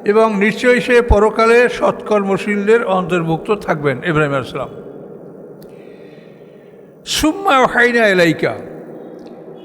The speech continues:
এরপরে আল্লাহ বলে, "এরপরে আমি আপনার কাছে ওহী করেছি, হে মুহাম্মদ সাল্লাল্লাহু আলাইহি ওয়াসাল্লাম।" কি ওহী করেছি? "আন ইত্তাবি মিল্লাতা ইব্রাহিম হানিফা", যে আপনি অনুকরণ করুন ইব্রাহিম আলাইহিস সালামের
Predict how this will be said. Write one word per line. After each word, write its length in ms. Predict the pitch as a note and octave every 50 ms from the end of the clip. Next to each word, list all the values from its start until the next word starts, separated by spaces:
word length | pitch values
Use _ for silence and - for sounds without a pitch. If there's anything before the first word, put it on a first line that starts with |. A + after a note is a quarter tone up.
| - -
এরপরে 500 | - G#3+ C4+ C#4 A#3+ - C4+ C4+ C4 B3+
আল্লাহ 220 | A#3 G#3+ G#3 G#3+ G3
বলে, 180 | G3 G3 G3+ -
"এরপরে 460 | - A#3+ C#4 D4 C#4+ - C4+ C4+ C4+ C4+
আমি 160 | C4+ C4+ C4+
আপনার 360 | B3 G#3+ - - C#4 C#4 C4+
কাছে 300 | C4 C4+ C4 - - C4+
ওহী 180 | A#3+ A3 B3+ C4
করেছি, 420 | C4+ - B3 A#3 A3+ G3+ - A3
হে 120 | A3 A3
মুহাম্মদ 320 | G#3+ G#3 G#3 G3+ G3+ A3+ A3
সাল্লাল্লাহু 360 | G#3+ - G3+ F#3+ - - G3+
আলাইহি 200 | G3 G#3 A3+ A#3+
ওয়াসাল্লাম।" 60 | - -
কি 120 | A#3 A3+
ওহী 160 | G#3+ A3+ A#3
করেছি? 540 | G#3+ A#3+ A#3+ A#3+ B3+ A#3 - D4 D4+ D#4+ - - - - - - - -
"আন 120 | G3 G#3+ C#4
ইত্তাবি 420 | D4 C#4+ - C#4 C4 C4 C4 B3+
মিল্লাতা 420 | A#3+ A#3 A3+ A3+ A3+ A3+ A3+ A#3
ইব্রাহিম 460 | A3+ G#3 G3+ G3+ F#3+ F#3 G#3 B3 B3 A#3
হানিফা", 540 | F#3+ F3 F3 G3 A3 F#3+ G3+ F3+ D3 B2 G#2+ - - - - - - -
যে 100 | D#3+ F#3+
আপনি 420 | G3 F#3+ F#3+ - A3+ G#3+ G3+ A3+ A#3+ A3+ - - - - - F#3+
অনুকরণ 560 | G3 G#3 A#3 B3 G#3+ - C4+ C4+ C4+ C4+ C4
করুন 340 | - C4 B3+ B3+ B3 A#3+ A#3+
ইব্রাহিম 420 | A#3 G#3+ F#3+ G3 A3 C4+ C#4 C4
আলাইহিস 200 | B3+ B3 A#3 -
সালামের 440 | - A#3+ A#3 A3 G#3 G#3+ A#3 B3+